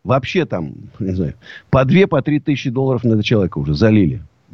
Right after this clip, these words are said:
И продукты бесплатно, огромные наборы, машины, все заставлено. Это ж все видно в интернете. Это же не спрячешь. У нас железного занавеса нет. Мы прекрасно видим, как правительство других стран помогает людям, предпринимателям.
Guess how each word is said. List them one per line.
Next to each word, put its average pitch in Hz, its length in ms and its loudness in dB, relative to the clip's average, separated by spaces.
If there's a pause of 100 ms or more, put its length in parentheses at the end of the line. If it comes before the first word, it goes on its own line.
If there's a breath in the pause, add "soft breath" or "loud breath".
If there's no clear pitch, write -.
И 120 80 -6
продукты 139 520 2
бесплатно, 113 600 -2
огромные 120 380 4
наборы, 120 440 2
машины, 113 440 0
все 90 200 -6
заставлено. 104 680 2 (380 soft breath)
Это 131 200 0
ж - 60 -2
все 175 180 4
видно 156 320 2
в 120 80 0
интернете. 151 600 0
Это 110 200 -4
же 110 120 2
не 143 80 4
спрячешь. 170 480 -2
У 107 40 0
нас 123 160 4
железного 123 540 4
занавеса 147 480 2
нет. 139 240 2
Мы 98 140 0
прекрасно 123 400 0
видим, 135 400 0 (340 soft breath)
как 143 240 0
правительство 143 540 0
других 113 320 0
стран 165 320 0
помогает 117 560 0
людям, 160 360 4
предпринимателям. 135 880 0